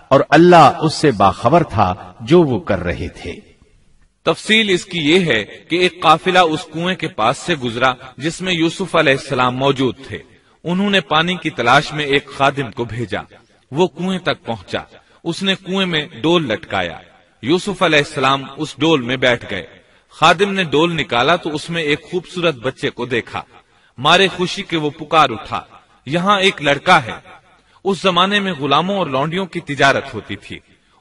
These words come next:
Speaker 2: उन्हें खौफ महसूस हुआ कि कहीं ये लड़का उनसे छिन न जाए। इस खौफ के पेश नजर उन्होंने यूसुफ अलैहिस्सलाम को छुपा लिया। उन्होंने ये भी सोचा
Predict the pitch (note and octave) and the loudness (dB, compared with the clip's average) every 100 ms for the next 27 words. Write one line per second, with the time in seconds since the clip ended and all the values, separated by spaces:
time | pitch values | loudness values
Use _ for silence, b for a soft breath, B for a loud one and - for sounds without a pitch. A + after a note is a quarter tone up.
0 | _ F3 F#3+ F3+ D#3+ F#3 - C#3+ C3 - | _ -2 -2 0 2 2 2 -4 -4 -4
1 | D3+ - A2+ C3 B B - E3+ F3 F3 | -6 -2 0 0 B B -8 -4 -2 -2
2 | E3+ D3 B2+ B2+ D#3+ D3+ D#3+ - E3 - | 0 2 0 0 -2 -2 -8 -8 -8 -6
3 | G3+ E3+ A2+ G2+ F2 D#2+ - _ _ _ | -6 -4 -4 -4 -8 -8 -20 _ _ _
4 | _ _ F#3+ G3 - F3 F#3+ F#3+ G3 E3 | _ _ -4 -4 0 2 2 0 -2 -2
5 | D#3 F#3+ D3 C#3+ D#3+ B2+ C3+ F3+ A#2 F#2 | -2 -2 -2 0 0 0 -4 -4 -4 -8
6 | b b C#3+ G3 F#3+ G#3+ F3 D3+ D3 - | b b -6 -4 -2 -4 0 0 0 -2
7 | A#2 B2+ C3+ D3+ - D#3+ D#3+ C3 F2+ F2 | -4 -4 -4 -8 -10 -4 0 0 -2 -10
8 | D2+ - _ _ _ _ _ F#3 G3 G#3+ | -14 -20 _ _ _ _ _ -6 -4 0
9 | F3 B2+ A#2 F3 - G#2+ A#2 | 2 0 -2 -6 -4 -4 -4